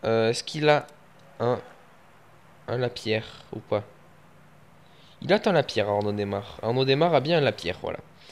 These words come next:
Par contre, les vélos sont tous noirs et, noirs et blancs. Dommage qu'il n'y ait pas de couleur. Je pense qu'il y a moyen de les avoir en couleur. Je verrai ça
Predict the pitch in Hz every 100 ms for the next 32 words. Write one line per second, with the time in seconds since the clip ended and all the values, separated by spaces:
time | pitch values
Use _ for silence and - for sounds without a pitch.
0 | - - - - 160 151 120 135 170 127
1 | - - 165 147 135 131 127 127 160 143
2 | 120 143 135 120 135 120 113 139 - 120
3 | 135 - - - - - - 123 143 175
4 | - 170 143 147 135 127 127 127 - 123
5 | 143 143 - - 117 135 185 127 135 143
6 | -